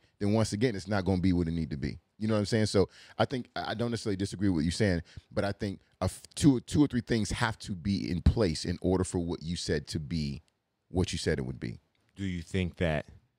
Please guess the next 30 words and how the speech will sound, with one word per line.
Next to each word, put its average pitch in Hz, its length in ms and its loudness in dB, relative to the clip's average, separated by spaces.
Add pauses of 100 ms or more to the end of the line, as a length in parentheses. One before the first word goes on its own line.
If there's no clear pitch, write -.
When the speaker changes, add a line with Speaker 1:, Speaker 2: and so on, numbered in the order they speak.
(480)
Speaker 2:
you're 82 180 2
benefiting 85 640 2
the 78 80 -2
kids 82 320 0
more 78 480 0 (400)
by 78 160 -4
prioritizing 80 920 2
your 73 120 -2
relationship 69 800 -4 (240)
versus 78 380 -2
prioritizing 73 840 -2
them? 78 260 -2 (520)
<sighs> - 320 -8
Or 87 180 6
I, 92 160 4
I, 87 240 2
I, 90 120 2 (200)
I'm, 82 320 -4
I'm 87 200 -6
asking 101 320 0
that 82 120 -2
question 85 360 -2
from 80 180 -2
the 73 40 -2
perspective 76 600 -6
of 71 160 -4
we're 73 100 -4
trying 87 340 -2
to 76 60 -4
raise 76 500 -4